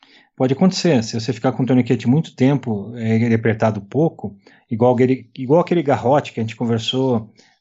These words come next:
da, da, do enfermeiro, do enfermeiro que vai pegar aquele acesso venoso pra você no braço, é, o que acontece? O sangue tá indo e não tá voltando, tá indo e não tá voltando. E ele vai estufando as veias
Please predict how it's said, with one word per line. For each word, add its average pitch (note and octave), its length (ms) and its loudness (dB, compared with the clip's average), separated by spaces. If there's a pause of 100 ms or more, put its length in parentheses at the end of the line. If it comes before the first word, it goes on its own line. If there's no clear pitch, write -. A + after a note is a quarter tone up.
da, G#2+ 460 -2
da, G#2+ 220 0
do G2+ 120 0
enfermeiro, A2+ 480 4
do A2 80 2
enfermeiro A2+ 300 2
que G#2 80 -6
vai A2 80 2
pegar A2 300 0
aquele A2 200 -4
acesso A2 340 -4
venoso A2 480 2
pra G#2 120 -8
você G2 200 -8
no G#2+ 120 0
braço, C#3 500 0 (840)
é, B2 280 2
o B2 40 0
que B2 100 -6
acontece? A#2+ 440 0
O - 20 -10
sangue B2+ 280 2
tá D#3+ 160 2
indo G3 500 2
e - 20 -2
não G3 140 4
tá G3 100 2
voltando, D3+ 640 0 (140)
tá A2 160 -2
indo E3 300 2
e - 20 0
não F3 140 0
tá F3+ 100 2
voltando. B2 640 -2 (460)
E A2 140 2
ele A#2 100 4
vai C3 120 2
estufando C3+ 540 0
as D#3+ 120 2
veias C#3 500 0